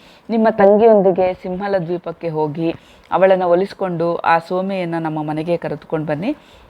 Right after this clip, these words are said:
ಅವಳು ಪುಣ್ಯವನ್ನ ಧಾರೆ ಎರೆಸಿ, ಮ್, ಕೊಟ್ರೆ ನಿಮ್ಮ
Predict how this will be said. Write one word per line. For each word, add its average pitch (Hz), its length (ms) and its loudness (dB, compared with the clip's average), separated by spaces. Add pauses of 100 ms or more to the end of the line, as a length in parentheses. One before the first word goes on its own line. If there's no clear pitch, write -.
ಅವಳು 254 260 6
ಪುಣ್ಯವನ್ನ 233 560 -2
ಧಾರೆ 190 400 0
ಎರೆಸಿ, 185 420 -6 (360)
ಮ್, 165 160 -8 (280)
ಕೊಟ್ರೆ 196 460 2 (220)
ನಿಮ್ಮ 233 220 0